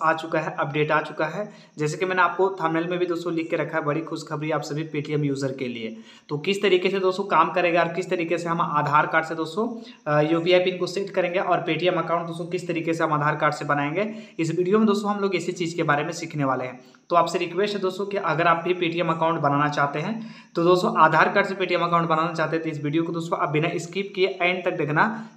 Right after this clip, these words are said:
तभी जा करके दोस्तों आपको पूरी जानकारी पता चल पाएगा और तभी जा करके आपको पता चलेगा दोस्तों कि किस तरीके से आखिर हम लोग आधार कार्ड से Paytm अकाउंट बना सकते हैं और किस तरीके से उसे manage कर सकते हैं,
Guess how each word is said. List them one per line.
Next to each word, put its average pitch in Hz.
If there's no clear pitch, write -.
तभी 170
जा 185
करके 180
दोस्तों 180
आपको 170
पूरी 165
जानकारी 156
पता 147
चल 147
पाएगा 139
और 147
तभी 165
जा 185
करके 180
आपको 170
पता 156
चलेगा 160
दोस्तों 160
कि 165
किस 170
तरीके 156
से 156
आखिर 214
हम 165
लोग 180
आधार 151
कार्ड 175
से 185
Paytm 165
अकाउंट 156
बना 151
सकते 160
हैं 160
और 160
किस 175
तरीके 151
से 151
उसे 151
manage 147
कर 165
सकते 151
हैं, 214